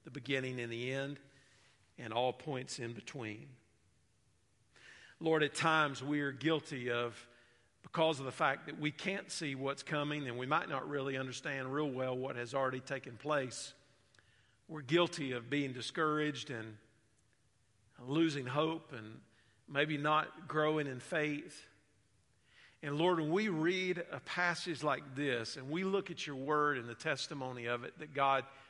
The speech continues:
you are sovereign over all, perfect in your holy character, providential in the plans and the purposes that you're unfolding.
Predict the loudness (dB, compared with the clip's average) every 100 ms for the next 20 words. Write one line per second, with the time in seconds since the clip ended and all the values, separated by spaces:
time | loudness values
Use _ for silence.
0 | -20 -20 _ -14 -2 2 2 2 0 4
1 | 4 4 2 -2 -6 -6 -4 -2 -2 -2
2 | -6 -10 -20 _ _ _ _ _ _ _
3 | _ _ _ _ _ -2 2 2 0 -8
4 | -8 -8 -4 -2 -2 -4 -4 -4 -4 -8
5 | -18 -18 -20 _ _ _ _ _ _ _
6 | _ _ 4 4 6 4 2 0 -2 -2
7 | -2 -4 -2 2 2 0 -4 -8 -2 -2
8 | -2 -6 -12 -12 -10 -4 0 0 -2 -4
9 | -2 -4 -8 -14